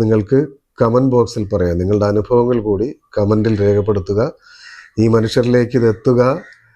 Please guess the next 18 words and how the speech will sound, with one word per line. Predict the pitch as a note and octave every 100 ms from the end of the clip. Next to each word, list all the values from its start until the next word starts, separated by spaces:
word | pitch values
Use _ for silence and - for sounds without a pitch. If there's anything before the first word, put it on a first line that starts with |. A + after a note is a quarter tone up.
| _ -
ഈ | G2
മനുഷ്യരിലേക്ക് | A#2+ A#2+ C#3+ C3+ D#3+ D#3
എത്തുക | B2+ D3+ C#3+
എന്ന് | C#3+
പറഞ്ഞാൽ | C#3+ C#3 C#3+ D3+ -
എല്ലാ | A#2+ A#2+ D3
മനുഷ്യരിലേക്കും | D3+ D#3 D3 C#3+ D3 C#3
എത്തുക | C#3+ A#2+ C3
എന്ന് | C3 B2+
പറയുന്ന | A#2+ A2+ A2+ _ _ _
സംഗതിയാണ്. | - A#2+ B2 A#2 A2 C3 _ - - _
കാരണം | - B2+ D#3+
ഈ | F3+
പറഞ്ഞ | F3+ F3 E3+
സംഗതികളൊക്കെ | D#3+ D3+ D#3 C#3+ C3 C#3+
നമ്മൾ | A#2 A#2+ B2+
അറിഞ്ഞും | A2 A#2 B2 C3+ G#2+
അറിയാതെയും | G#2 A2+ A2+ G#2 G2